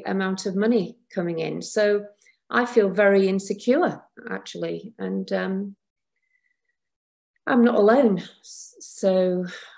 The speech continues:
one thing that has worried me a lot is, um, children from, uh, uh,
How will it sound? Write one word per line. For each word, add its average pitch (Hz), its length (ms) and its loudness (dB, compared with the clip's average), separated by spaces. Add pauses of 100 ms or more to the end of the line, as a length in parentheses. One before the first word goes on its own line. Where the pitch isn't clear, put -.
one 247 180 2
thing 233 200 4
that 214 160 0
has 214 280 0
worried 208 340 2
me 196 120 0
a 180 80 0
lot 196 440 0 (120)
is, 180 600 -4 (400)
um, 180 400 -2
children 190 500 -2
from, 175 680 -2 (680)
uh, 175 520 -2 (220)
uh, - 100 -6